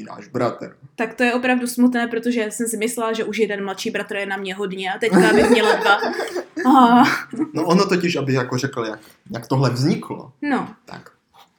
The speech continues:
Speaker 1: moje mamka, to
Speaker 2: Hmm.
Speaker 1: znamená i tvoje mamka, prostě
Speaker 2: No,
Speaker 1: naše
Speaker 2: naše
Speaker 1: mamka,
Speaker 2: mamka.
Speaker 1: <laughs> znala Jamieho mamku už na škole.
Speaker 2: Oh.
Speaker 1: Prostě spolu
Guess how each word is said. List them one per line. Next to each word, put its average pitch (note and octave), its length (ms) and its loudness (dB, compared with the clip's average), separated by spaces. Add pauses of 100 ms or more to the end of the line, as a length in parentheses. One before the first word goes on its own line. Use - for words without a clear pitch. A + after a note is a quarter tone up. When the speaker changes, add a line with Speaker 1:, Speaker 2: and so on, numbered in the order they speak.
(120)
Speaker 1:
moje C#3 640 -4 (120)
mamka, A2+ 600 -8 (140)
to C4 60 -4
Speaker 2:
Hmm. B3 100 2
Speaker 1:
znamená A#2 240 -2
i - 20 -12
tvoje A2 280 -10
mamka, A2 320 -8
prostě A3+ 260 -4
Speaker 2:
No, F#3+ 60 -2
Speaker 1:
naše B3 260 4
Speaker 2:
naše A3 60 0
Speaker 1:
mamka, F3 240 0
Speaker 2:
mamka. D#4 1200 8
Speaker 1:
<laughs> - 0 - (600)
znala D3 720 -2 (420)
Jamieho D#3+ 420 -2
mamku C3+ 340 -4
už - 400 -10
na E3+ 140 -2
škole. - 400 -12 (260)
Speaker 2:
Oh. F#3+ 180 -4
Speaker 1:
Prostě A#3+ 320 0
spolu D#3+ 520 -2